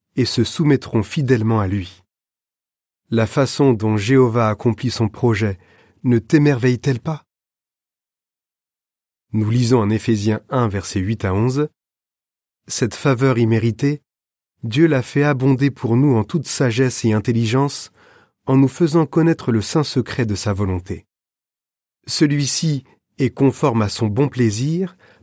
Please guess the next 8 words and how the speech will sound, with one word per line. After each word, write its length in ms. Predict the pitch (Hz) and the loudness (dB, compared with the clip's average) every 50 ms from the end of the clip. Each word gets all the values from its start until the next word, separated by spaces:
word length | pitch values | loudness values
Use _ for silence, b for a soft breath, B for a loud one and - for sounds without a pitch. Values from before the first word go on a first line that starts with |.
| b - | b -4
par 160 | 123 117 127 | -2 2 2
lequel 380 | 131 135 135 - - 160 147 | 2 2 2 2 0 2 2
il 120 | 127 110 113 | 2 2 0
a 80 | 110 | 0
décidé 480 | 104 98 135 127 - - 135 120 127 117 | 2 0 0 0 0 -4 -2 0 0 2
d'établir 580 | 107 117 117 - - 117 104 113 120 113 110 104 | 2 0 0 0 -2 -4 -2 -2 -4 -2 -2 -2
une 120 | 104 117 | 0 0
administration 1000 | 117 110 110 113 113 117 110 - - - - 113 110 - - - 123 117 110 | 0 0 0 2 2 2 0 -2 -6 -4 -4 -4 -4 -4 -2 0 0 0 0